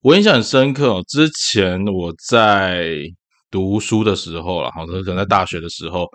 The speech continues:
那时候参加一个户外的研习课程，当中的讲师呢，他是香港人，他举了一个例子来讲，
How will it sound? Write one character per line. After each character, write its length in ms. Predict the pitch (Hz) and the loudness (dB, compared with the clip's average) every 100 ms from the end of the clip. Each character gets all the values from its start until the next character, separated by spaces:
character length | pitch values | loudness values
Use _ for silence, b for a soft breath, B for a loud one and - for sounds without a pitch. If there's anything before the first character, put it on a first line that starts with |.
| b b b b - | b b b b -6
那 140 | 143 | -2
时 80 | 127 | 2
候 100 | 120 | 2
参 280 | 117 120 120 | 2 2 2
加 240 | 117 113 | 4 6
一 80 | 101 | 4
个 460 | 101 101 87 82 80 82 | 2 -2 -2 -4 -8 -8
户 140 | - 107 | -2 2
外 240 | 107 92 | 4 2
的 280 | 85 85 80 | 0 -6 -6
研 160 | 82 85 | -8 -10
习 160 | 80 85 | -10 -8
课 220 | 107 85 | -6 -6
程， 140 | - - - _ _ _ _ _ _ _ _ | -6 -12 -14 _ _ _ _ _ _ _ _
当 220 | 139 147 | -2 0
中 160 | 160 180 | 2 2
的 60 | 135 | 2
讲 260 | - 80 | 0 -6
师 220 | 82 113 | -8 -2
呢， 260 | 110 107 101 | 0 2 0
他 140 | 92 113 | 0 -2
是 200 | - 107 | 0 -2
香 240 | 110 107 | 0 0
港 120 | 101 82 | -2 -4
人， 80 | 73 | -6
他 120 | 98 | -6
举 180 | 98 85 | -6 -8
了 100 | 80 | -6
一 60 | |
个 80 | 90 | -4
例 180 | 95 90 | -4 -4
子 60 | 82 | -6
来 140 | 76 | -8
讲， 120 | 76 | -8